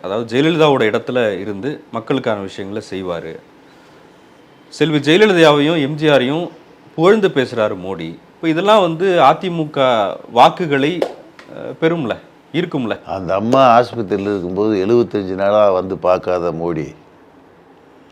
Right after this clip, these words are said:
Speaker 2: என்ன சார் நீங்க அம்மாவுக்கு இணையா எப்படி சார் பேச முடியும்? தினகரன், சசிகலாவை முதலமைச்சராக்காம பெங்களூர் சிறைக்கு அனுப்பின மோடி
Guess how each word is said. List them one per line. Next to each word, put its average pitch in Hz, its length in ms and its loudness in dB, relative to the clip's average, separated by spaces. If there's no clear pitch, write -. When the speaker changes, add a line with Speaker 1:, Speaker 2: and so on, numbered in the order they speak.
Speaker 2:
என்ன 110 340 0
சார் 107 260 0
நீங்க 76 500 -8
அம்மாவுக்கு 117 500 4
இணையா 120 180 2
எப்படி 104 220 -2
சார் 92 200 -2
பேச 90 240 -6
முடியும்? 65 400 -12
தினகரன், 90 440 -4
சசிகலாவை 120 760 6
முதலமைச்சராக்காம 117 1040 2
பெங்களூர் 120 560 2
சிறைக்கு 113 420 0
அனுப்பின 101 280 -4
மோடி 98 420 -2